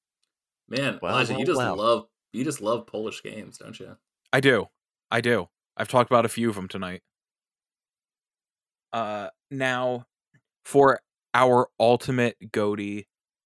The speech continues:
Speaker 3: the best game we played this year. George, what is the best game you played?
Speaker 1: I mean, the best game I played this year is Emily's Away. That's why I worded the awards differently. <laughs> Um, that's, that's wh-,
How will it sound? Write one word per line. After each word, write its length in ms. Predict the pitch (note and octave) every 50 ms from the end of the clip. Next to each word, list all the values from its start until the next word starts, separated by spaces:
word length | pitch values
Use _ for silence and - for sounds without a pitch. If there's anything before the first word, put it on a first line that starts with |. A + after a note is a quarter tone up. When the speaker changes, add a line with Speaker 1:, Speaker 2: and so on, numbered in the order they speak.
| _ _
Speaker 3:
the 260 | - A#2+ B2+ B2+ A2+ - _
best 320 | - A2+ A#2 B2 A#2+ - _ -
game 400 | - A2 G#2+ A2 A2 G#2+ G#2+ G#2+
we 140 | G#2+ A2 A2
played 600 | - - - - G2+ G2 G2 G2 G2 G2 G2 F#2 -
this 320 | F#2 F2+ F#2 - - -
year. 420 | - E2+ F#2 E2+ - F2 - - _ _ _ _ _ _ _ _ _ _ _ _ _ _ _ _ _ _ _ _ _ _ _ _ _ _
George, 280 | - A2 A2 A2 A2 G#2+
what 180 | A2 A2+ A#2+ C3+
is 100 | C3 -
the 80 | -
best 340 | C3+ A#2 - G#2 G2+ - -
game 220 | - F#2+ F#2 F#2 F2+
you 100 | F#2 F#2
played? 340 | _ - - - - - _ _ _ _ _ _ _ _ _ _ _ _ _ _ _ _ _ _ _ _ _ _ _ _ _ _ _ -
Speaker 1:
I 40 | B2
mean, 80 | A#2+
the 60 | A#2+ A2+
best 200 | B2+ C3 B2+ -
game 100 | D3 C3+
I 80 | B2
played 200 | A2 - A#2 A2+
this 160 | G#2+ G2 -
year 200 | A2 G#2+ G2 F#2
is 120 | F2+ F2 F2+
Emily's 340 | F2+ F#2 F#2 F2+ F2 E2+ E2+
Away. 240 | E2 D#2+ E2 E2 E2+
That's 160 | F2+ F#2 -
why 120 | A2 G#2 G#2
I 20 |
worded 380 | G2 F#2 F#2 F#2+ F#2 F2+ F2 F2
the 80 | F2
awards 320 | E2 E2 - D#2+ D#2 D2+ -
differently. 480 | - F2 - - - - G2 - - - - -
<laughs> 80 | - - - - - - -
Um, 340 | - - - - F#3+ D3+ - - - C#3 -
that's, 100 | D#3 -
that's 180 | D3+ C3 -
wh-, 140 | - A2+ G#2+